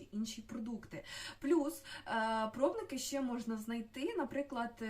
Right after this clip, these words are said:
під різноманітними, е, продуктами. Наприклад, ви заходите на якийсь аромат, який є в каталозі, е, потім, е, під ним,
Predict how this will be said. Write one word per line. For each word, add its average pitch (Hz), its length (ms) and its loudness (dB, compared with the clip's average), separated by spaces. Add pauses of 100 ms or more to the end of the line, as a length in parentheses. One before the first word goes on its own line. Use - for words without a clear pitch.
(120)
під 247 340 0
різноманітними, 233 1040 -2
е, 240 220 -2 (600)
продуктами. 240 640 -2
Наприклад, 233 460 -2
ви 240 120 -6
заходите 240 540 -6
на 214 120 -2
якийсь 214 380 -6
аромат, 220 420 -2
який 226 220 -2
є 208 140 -2
в - 100 -10
каталозі, 285 680 -2 (400)
е, 214 300 2
потім, 285 500 0
е, 202 380 -4
під 220 160 0
ним, 269 200 0